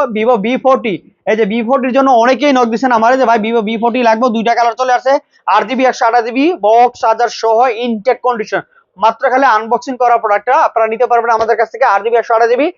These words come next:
দাম হচ্ছে হলো চৌচল্লিশ হাজার টাকা হলে নিতে পারবেন। আট জিবি, একশো আঠাশ জিবি, একেবারে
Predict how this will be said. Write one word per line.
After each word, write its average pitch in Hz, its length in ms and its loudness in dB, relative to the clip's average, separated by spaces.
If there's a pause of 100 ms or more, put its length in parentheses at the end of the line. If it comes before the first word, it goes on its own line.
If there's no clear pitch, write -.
(240)
দাম 208 200 2
হচ্ছে 262 200 0
হলো 269 240 2
চৌচল্লিশ 269 560 0
হাজার 254 160 0
টাকা 262 180 -2
হলে 269 120 0
নিতে 240 140 -4
পারবেন। 233 320 2 (300)
আট 196 160 2
জিবি, 247 180 0
একশো 240 180 0
আঠাশ 233 180 4
জিবি, 254 220 0
একেবারে 254 380 0